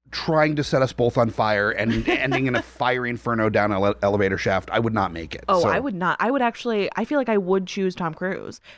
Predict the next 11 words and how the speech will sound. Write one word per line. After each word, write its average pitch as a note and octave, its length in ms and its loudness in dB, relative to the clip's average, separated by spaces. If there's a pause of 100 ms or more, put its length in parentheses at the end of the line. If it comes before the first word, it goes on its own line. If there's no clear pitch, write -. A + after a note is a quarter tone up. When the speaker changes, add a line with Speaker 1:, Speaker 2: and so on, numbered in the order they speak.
Speaker 2:
because G#3 380 0
the F#3+ 100 2
people C4+ 480 -2
watching, E4+ 560 -2 (100)
incredible. G#3+ 760 0
I G3+ 120 2
would B3 100 0
literally G#3 300 0
just G3 180 -10
tell F#3+ 140 -2
me, F#3+ 100 -2